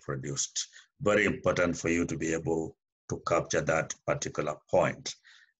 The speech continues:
We continue and we look at the use of ammonia. Ammonia is used in softening hard water. Ammonia used in softening hard water and removal of grease stains.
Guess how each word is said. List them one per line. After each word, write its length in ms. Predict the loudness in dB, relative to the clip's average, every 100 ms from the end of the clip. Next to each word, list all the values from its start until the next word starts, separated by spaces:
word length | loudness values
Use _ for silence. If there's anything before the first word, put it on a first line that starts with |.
| _
We 200 | 0 0
continue 680 | 2 0 2 2 4 2 -2 -10 _ _ _ _ _ _ _ _ _ -20 -4
and 160 | 2 6
we 60 |
look 240 | 6 6 4
at 100 | 4
the 100 | 4
use 200 | 4 6
of 160 | 6
ammonia. 500 | 6 4 4 2 -2 -8 -20 -20 -6 2
Ammonia 400 | 6 6 6 4
is 180 | 4 4
used 260 | 2 2
in 120 | 0
softening 540 | 2 0 2 2 2 0
hard 220 | 0 2 4
water. 440 | 4 4 2 0 -6 _ _ _ _ _ _ _ _ _ _ _ -6
Ammonia 340 | 2 4 4
used 320 | 4 4 2 0
in 80 |
softening 420 | 2 0 0 -4 -2
hard 220 | 0 4
water 420 | 4 6 4 0 -2 _ _
and 140 | -2 0
removal 480 | 4 4 6 4
of 80 | 2
grease 360 | 0 0 2 0
stains. 540 | 0 0 0 -2 -6